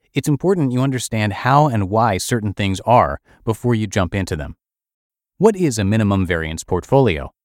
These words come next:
At its core, a minimum variance portfolio mixes investments with low correlation. Correlation measures how much two investments move with one another. For example, a very simple minimum variance portfolio could be fifty percent stocks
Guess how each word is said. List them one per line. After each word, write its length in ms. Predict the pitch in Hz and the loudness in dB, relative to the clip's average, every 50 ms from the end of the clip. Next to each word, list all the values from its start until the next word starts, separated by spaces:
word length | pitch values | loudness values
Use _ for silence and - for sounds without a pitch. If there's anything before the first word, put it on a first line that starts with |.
| _ _ _ _ _ _ _ _ _ _ _ _ _ _ - | _ _ _ _ _ _ _ _ _ _ _ _ _ _ -4
At 140 | 190 214 | -2 -2
its 160 | 254 220 - - | -2 -2 -6 -8
core, 480 | - - 131 117 92 80 78 80 - _ - | -2 0 2 2 2 2 -2 -4 -8 _ 0
a 80 | 127 | 2
minimum 380 | 131 165 196 226 220 214 170 123 | 2 4 4 4 4 4 4 4
variance 400 | 107 107 104 104 104 101 101 - | 2 2 2 2 0 0 -2 -6
portfolio 680 | - - 101 87 - - 101 101 98 92 87 80 78 80 | -6 -4 -4 -4 -2 -2 0 0 2 2 0 -2 -2 -2
mixes 440 | 87 113 139 - - 170 160 143 | -2 -2 -4 -2 -2 -2 -2 0
investments 680 | 139 139 131 110 101 90 87 - - 98 92 92 - - | 0 0 0 0 0 -2 -2 -2 -2 -2 -2 -2 -2 -4
with 200 | 95 90 - - | -4 -4 -4 -6
low 340 | 85 85 95 98 104 107 101 | -6 -2 0 2 2 2 0
correlation. 680 | - - 95 82 80 78 92 110 107 - - 78 69 - _ _ _ _ _ _ _ | -2 -4 -4 -4 -4 -2 -2 -2 -2 -4 -4 -8 -10 -10 _ _ _ _ _ _ _
Correlation 720 | - - 196 185 160 135 135 165 214 190 - 123 113 110 | -4 0 2 4 4 4 2 2 0 0 2 2 4 4
measures 420 | 110 117 120 120 131 127 123 110 - | 4 4 2 2 0 0 -2 -2 -2
how 120 | - 143 | -2 0
much 300 | 151 147 139 - - - | 0 0 -2 -4 -6 -6
two 180 | - - 147 156 | -2 0 2 2
investments 560 | 151 127 104 101 101 - - 107 101 - - | 2 2 2 0 -2 -2 -2 -2 -2 0 0
move 420 | 110 113 123 131 143 160 151 113 | 2 4 4 6 6 4 4 2
with 200 | 95 85 78 - | 0 -4 -4 -2
one 160 | 90 87 82 78 | -4 -4 -2 -2
another. 400 | 78 80 78 73 71 67 - _ _ _ _ _ _ _ _ - | -2 -4 -4 -4 -6 -10 -12 _ _ _ _ _ _ _ _ 2
For 140 | 175 175 | 2 2
example, 440 | 156 120 143 131 107 - 82 76 - _ - | 4 2 0 0 0 -2 -6 -10 -10 _ -8
a 60 | 113 | -6
very 340 | 104 113 147 151 170 175 165 | -2 -2 -2 0 -2 -2 -4
simple 480 | - - - 151 131 - 135 120 117 | -4 0 0 0 0 2 0 0 2
minimum 420 | 107 104 110 113 117 117 110 104 95 | 2 2 2 2 2 2 0 0 -2
variance 340 | 95 95 95 95 95 - - | -4 -4 -4 -4 -6 -6 -8
portfolio 760 | - - 95 90 - - 90 85 76 76 78 78 80 92 | -6 -4 -4 -4 -4 -2 -2 -2 -2 -2 -4 -4 -4 -4
could 180 | - - 110 90 | -4 -4 -4 -4
be 180 | 87 92 87 85 | -4 -6 -6 -8
fifty 380 | - - 139 139 - - 156 | -2 0 0 0 0 -2 -4
percent 340 | - 143 135 - 127 120 120 | -4 -4 -2 0 0 0 0
stocks 480 | - - - 90 76 78 78 - - | -2 -2 -2 0 0 -2 -4 -6 -8